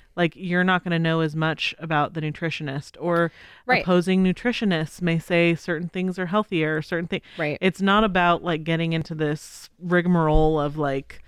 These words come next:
Speaker 2: Right.
Speaker 1: "Oh, well, but I read that no, that plant-based is best." And then it's like,
Speaker 2: Right.
Speaker 1: "Oh, well, I read that all meat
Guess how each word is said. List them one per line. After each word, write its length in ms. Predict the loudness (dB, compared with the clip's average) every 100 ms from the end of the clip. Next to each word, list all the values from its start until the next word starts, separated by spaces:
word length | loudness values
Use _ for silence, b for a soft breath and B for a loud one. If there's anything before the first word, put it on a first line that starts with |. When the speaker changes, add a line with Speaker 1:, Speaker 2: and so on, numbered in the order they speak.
| b
Speaker 2:
Right. 200 | -6 -4 2
Speaker 1:
"Oh, 160 | 4
well, 180 | 4 4
but 200 | 2 0 0
I 160 | 0
read 220 | 2 2 2
that 200 | 0 2
no, 400 | 2 4 2 0
that 200 | -2 -4
plant-based 680 | -2 -4 -2 -2 -2 -2 -8
is 140 | -8
best." 460 | -4 -4 -4 -8 -8
And 140 | 0 2
then 80 |
it's 160 | 0 0
like, 140 | 0
Speaker 2:
Right. 100 | 4
Speaker 1:
"Oh, 80 | 4
well, 140 | 6 4
I 140 | 4
read 240 | 4 2
that 140 | 0 -2
all 220 | 0 2
meat 440 | 2 2 -2 -10